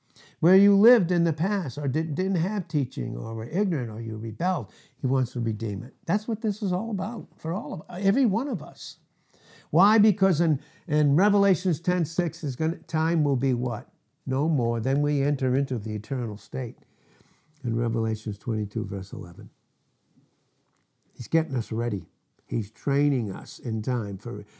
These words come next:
for eternity because he's equipped us with eternal life, the life that Christ is in us in First John five eleven.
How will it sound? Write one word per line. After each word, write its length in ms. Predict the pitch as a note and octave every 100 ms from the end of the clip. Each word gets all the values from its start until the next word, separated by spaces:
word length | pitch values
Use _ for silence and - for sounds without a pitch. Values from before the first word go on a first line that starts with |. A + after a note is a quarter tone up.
| _
for 300 | - D3 B2
eternity 840 | - G2+ - - C#3 A2+ - A2 - - -
because 380 | C3 - C3 -
he's 180 | B2
equipped 420 | A2+ - D#3+ D#3+ A2+
us 160 | F#2+
with 160 | A2+ G#2+
eternal 480 | A2 - B2+ A#2 G#2+
life, 360 | A2+ G2+ - _ _ -
the 80 |
life 300 | A2 C3 C#3
that 140 | - B2
Christ 380 | - C3 B2 -
is 180 | A#2+
in 140 | B2+ C3
us 240 | G#2 -
in 80 | G2+
First 320 | - A#2+ G#2
John 220 | A#2+ G#2
five 300 | F#2+ A2+ G2+
eleven. 360 | G#2 G2+ F#2